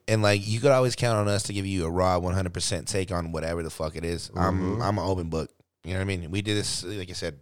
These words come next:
Speaker 1: for us, but it was more for you guys too.
Speaker 2: I think what we should start doing, and we should tell our people, is we should start going on Instagram and Facebook Lives on our podcast so that
Speaker 1: Yeah.
Speaker 2: people can comment live on
Speaker 1: We'll do
Speaker 2: their
Speaker 1: that.
Speaker 2: subjects and be like,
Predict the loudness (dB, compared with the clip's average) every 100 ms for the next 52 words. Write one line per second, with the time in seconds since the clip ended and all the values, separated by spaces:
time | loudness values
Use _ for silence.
0 | _ _ _ -6 2 2 2 -2 0 0
1 | 0 -2 -2 -2 0 0 0 2 0 -2
2 | -16 -20 0 4 4 2 2 4 4 0
3 | -2 4 8 8 10 8 8 6 2 0
4 | 0 0 -2 2 6 6 6 2 -2 2
5 | 0 0 -2 -2 -2 -2 2 2 0 2
6 | 2 2 2 2 2 2 2 0 0 0
7 | 0 0 0 2 4 4 2 2 -2 0
8 | 0 2 0 0 -2 4 4 4 2 0
9 | -2 -2 -4 -2 -4 -2 0 2 2 0
10 | 2 6 6 4 -2 -6 -10 _ _ _
11 | _ _ _ 6 8 8 8 8 6 6
12 | 6 2 2 0 2 2 0